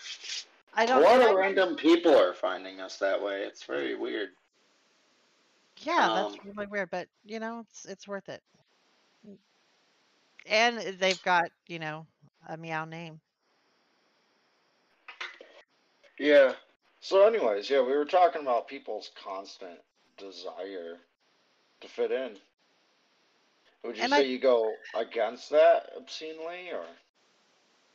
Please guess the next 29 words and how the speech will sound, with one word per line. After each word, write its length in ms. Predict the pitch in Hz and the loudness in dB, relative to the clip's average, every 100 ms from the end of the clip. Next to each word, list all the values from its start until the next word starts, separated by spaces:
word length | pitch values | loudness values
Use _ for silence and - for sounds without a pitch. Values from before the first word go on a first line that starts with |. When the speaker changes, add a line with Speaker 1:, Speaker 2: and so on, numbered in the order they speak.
| _ _ - | _ _ 0
Speaker 1:
I 180 | 339 | 0
don't 320 | 330 240 214 - _ _ _ _ _ _ _ _ _ _ _ _ _ _ _ _ _ _ _ _ _ _ _ _ - | 2 -2 -4 -12 _ _ _ _ _ _ _ _ _ _ _ _ _ _ _ _ _ _ _ _ _ _ _ _ -6
I 200 | 226 208 | -6 -6
don't 320 | 233 240 220 175 | -6 -6 -6 -8
necessarily 640 | 190 - 202 202 196 185 | -8 -8 -10 -6 -6 -6
go 240 | - 180 | -6 -6
against 720 | 160 143 _ - 165 226 - 277 | -8 -12 _ -8 -8 -8 -12 -10
it. 180 | 277 _ | -10 _
I'm 240 | 180 196 196 | -6 -6 -6
just 280 | 214 - 196 | -8 -8 -6
not 300 | 185 180 - | -4 -4 -8
going 340 | 185 180 180 | -10 -10 -12
to 140 | - | -14
be 180 | 165 180 | -12 -8
that 220 | 165 - | -6 -8
person 520 | - 175 170 - 170 170 | -10 -12 -12 -12 -14 -10
that, 280 | 160 156 - - - _ _ _ _ _ _ _ _ _ | -8 -10 -12 -20 -20 _ _ _ _ _ _ _ _ _
"You 220 | 170 196 | -12 -8
have 280 | 175 190 185 | -2 -2 -2
to 100 | 190 | -6
be 180 | 170 165 | -8 -8
my 180 | 165 160 | -8 -8
friend 360 | - 160 156 - | -4 -6 -6 -8
or 240 | 151 156 | -8 -6
I'm 240 | 156 156 156 | -4 -6 -8
going 280 | 156 156 147 | -10 -10 -12
to 640 | 160 151 151 147 147 147 147 _ _ _ _ _ _ _ _ _ _ _ _ _ _ _ 160 | -12 -10 -12 -12 -14 -16 -20 _ _ _ _ _ _ _ _ _ _ _ _ _ _ _ -14
be 160 | 180 180 | -4 -2
upset." 580 | 160 - 139 - - | -2 -6 -10 -10 -16